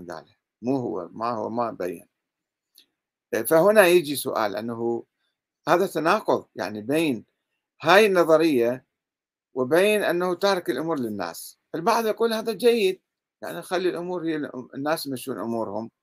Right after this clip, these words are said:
مو بحاجة إلى غطاء ديني أو فتوى دينية. نعم، هذا جيد وهذا أفضل في الحقيقة، ولكن ماذا عن هاي النظرية؟ أين أصبحت؟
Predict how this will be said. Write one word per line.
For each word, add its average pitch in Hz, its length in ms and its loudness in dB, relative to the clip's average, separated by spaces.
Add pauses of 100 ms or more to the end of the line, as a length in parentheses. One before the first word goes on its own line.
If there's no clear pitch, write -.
(460)
مو 139 100 0
بحاجة 160 500 2
إلى 113 380 2 (400)
غطاء 127 340 2
ديني 151 500 0
أو 95 480 -4 (160)
فتوى 131 360 -2
دينية. 110 580 -2 (720)
نعم، 170 400 2
هذا 165 240 2
جيد 185 380 0
وهذا 156 240 0 (120)
أفضل 180 320 -2
في - 60 -12
الحقيقة، 113 640 -6 (920)
ولكن 185 640 2 (160)
ماذا 202 300 4
عن 180 160 0
هاي 202 220 2
النظرية؟ 170 680 6 (440)
أين 190 180 4
أصبحت؟ 175 580 -4